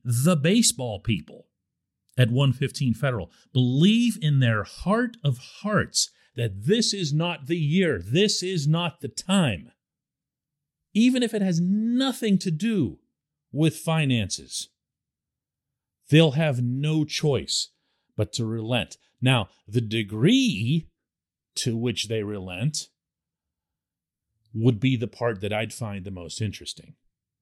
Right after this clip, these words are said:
because you can't, well, <laughs> you can't ever go the full Chris Archer on a situation.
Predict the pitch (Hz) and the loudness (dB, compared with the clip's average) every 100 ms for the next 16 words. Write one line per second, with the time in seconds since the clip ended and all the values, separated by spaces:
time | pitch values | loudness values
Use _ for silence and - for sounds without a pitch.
0 | _ 95 - 104 85 95 - - 151 113 | _ -8 -4 -6 -6 -10 -10 -2 0 0
1 | 82 - - _ _ _ 92 90 90 _ | -4 -10 -12 _ _ _ -6 -4 -6 _
2 | _ _ _ _ _ - - - 87 - | _ _ _ _ _ -18 -14 -10 -10 -2
3 | 143 107 - _ - 135 175 87 - - | -2 -2 -8 _ 0 4 4 2 -12 -20
4 | _ _ _ _ _ _ _ 104 95 110 | _ _ _ _ _ _ _ -10 0 2
5 | 104 98 - 107 101 98 - 90 - 107 | 2 -2 -8 -8 -8 -8 -8 -8 -6 -4
6 | 95 - 67 _ _ _ _ _ - 71 | -4 -6 -14 _ _ _ _ _ -12 -8
7 | - 78 78 65 - - | -8 -8 -10 -10 -14 -16